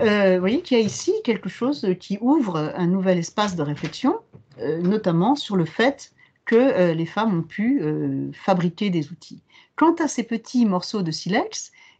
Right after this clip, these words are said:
eh bien, euh, on les trouve souvent, euh, sur, euh, sur les, les sols d'habitation. Et, euh, pendant très longtemps, on n'en a rien fait. On a dit que c'était des déchets de taille.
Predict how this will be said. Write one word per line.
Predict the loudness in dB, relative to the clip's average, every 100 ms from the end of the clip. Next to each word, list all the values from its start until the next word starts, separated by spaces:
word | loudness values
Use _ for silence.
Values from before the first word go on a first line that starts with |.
| -8
eh |
bien, | 0 4 4 2
euh, | 0 0 0 2
on | 2
les | 2
trouve | 0 -2 -2
souvent, | -4 -4 0 0 0 _ _ _
euh, | -2 -2
sur, | -2 -4 2 2 2
euh, | 2 4 4 2 0 -2 _ _ _ _
sur | -20 -14 0 0 2
les, | 2 2
les | 2
sols | -2 2 4 4
d'habitation. | 2 -4 -4 -6 -6 -12 -12 -14 _ _ _ _
Et, | 2 2 4
euh, | 2 0
pendant | 0 2 2
très | 0
longtemps, | 0 0 0
on | 2 2
n'en | 0
a | 0
rien | 2 2
fait. | 0 -4 -2
On | -2 -2
a | -2
dit | -4
que | -6
c'était | -6 -2
des | 0
déchets | 0 -2 -2 -2
de | -2
taille. | -2 -2 -2 -10